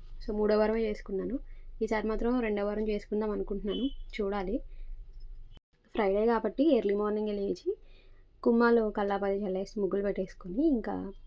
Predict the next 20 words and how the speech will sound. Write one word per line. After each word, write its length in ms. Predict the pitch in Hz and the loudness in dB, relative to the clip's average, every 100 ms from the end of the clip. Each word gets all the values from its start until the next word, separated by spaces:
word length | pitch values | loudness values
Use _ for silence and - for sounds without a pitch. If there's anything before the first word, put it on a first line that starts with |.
| - | 0
గడపకు 200 | 202 214 | 0 0
కూడా 180 | 202 208 | -2 0
పసుపు 320 | - 196 - | 0 -2 -4
రాసేసి, 520 | 202 190 180 - 370 - - | -6 -6 -8 -2 -2 -2 0
కుంకుమ 280 | 254 233 233 | 2 4 2
బొట్లు 220 | 214 208 | 2 2
పెట్టుకొని, 400 | 190 185 - 180 | 0 -4 -2 0
ముగ్గులు 300 | 233 202 196 | 2 0 0
కూడా 120 | 185 190 | 0 0
పెట్టేశాను. 480 | 180 175 - 175 220 349 - - - - - - _ _ - | 0 -4 -6 -12 -12 -14 -20 -20 -20 -20 -20 -20 _ _ -6
ఇంకా 120 | 262 | 0
పొద్దున్నే 400 | 262 226 233 262 | 4 6 8 8
బ్రేక్ఫాస్ట్కి 540 | 285 262 - 254 - 240 | 10 8 8 -2 0 0
అయితే 160 | - | 2
ఈరోజు, 840 | 311 269 226 208 202 214 202 196 208 - - 233 | 2 2 2 -2 2 2 2 0 -2 -10 -10 -6
ఆ, 300 | 208 196 190 | -2 0 0
గోధుమ 220 | 208 202 208 | 2 2 0
రొక్క 240 | 226 254 | 0 2
ఉప్మా 360 | 233 214 - 208 | 2 0 -2 0
చేయాలన్నమాట. 580 | 202 190 190 185 180 | 2 0 0 -4 -4